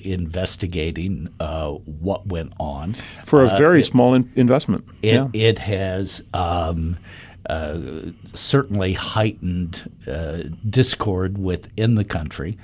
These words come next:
Speaker 2: Mm-hmm.
Speaker 1: Uh, it has, uh, cemented partisanship, uh, beyond what I thought could <laughs> already.
Speaker 2: Yes, yeah.
Speaker 1: <laughs> I never thought it could be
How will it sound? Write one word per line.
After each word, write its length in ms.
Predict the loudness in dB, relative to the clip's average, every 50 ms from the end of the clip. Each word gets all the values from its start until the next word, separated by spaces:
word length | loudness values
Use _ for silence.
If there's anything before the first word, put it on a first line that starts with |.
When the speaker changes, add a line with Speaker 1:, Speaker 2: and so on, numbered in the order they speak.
| -16 -6 -4
Speaker 2:
Mm-hmm. 240 | -4 -2 -2 -2 -2
Speaker 1:
Uh, 300 | -2 -2 -2 -2 -4 -4 -6 -6
it 200 | -4 -4 -4 -2
has, 720 | -2 -2 0 0 0 0 0 -2 -2 -2 -4 -6 -6 -6
uh, 180 | -6 -8 -8 -6
cemented 960 | -4 -4 -2 0 0 2 2 4 4 4 4 2 2 0 -4 -4 -4 -6 -10
partisanship, 920 | -4 0 0 2 2 0 -2 -2 -4 -4 -4 -4 -6 -6 -6 -6 -6 -10 -16 -18 -20 -20 -20 -20 -20 -20 -18 -10 -6
uh, 280 | -6 -4 -2 -2 -4 -4 -6 -10 -10 -10 -10 -12 -12 -14 -14 -14 -12 -12 -12 -14 -10 -6
beyond 500 | -2 0 2 4 6 8 8 6 6 4
what 220 | 2 2 0 2 2
I 120 | 0 -2
thought 420 | -2 0 0 2 2 0 -2 -6
could 200 | -2 0 0 2 2
<laughs> 80 | 2 2
already. 500 | 2 4 2 2 2 2 2 4 6 6
Speaker 2:
Yes, 240 | 6 4 4 -2 -12 -12 -8 -2
yeah. 260 | 0 2 4 4 2 2 0 -16 -16
Speaker 1:
<laughs> 200 | -12 -8 0 4
I 120 | 6 8
never 340 | 10 10 10 8 8 6 6
thought 260 | 6 8 6 6 8 6
it 120 | 4 4
could 180 | 6 4 4 8
be 200 | 6 6 6